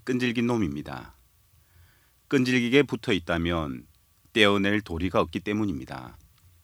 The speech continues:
한밤중에 친구를 찾아가 빵을 청하는 이는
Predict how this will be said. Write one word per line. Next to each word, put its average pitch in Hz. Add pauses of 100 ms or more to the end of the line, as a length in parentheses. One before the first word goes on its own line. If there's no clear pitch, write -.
(1080)
한밤중에 131
친구를 135
찾아가 85 (120)
빵을 90
청하는 101
이는 76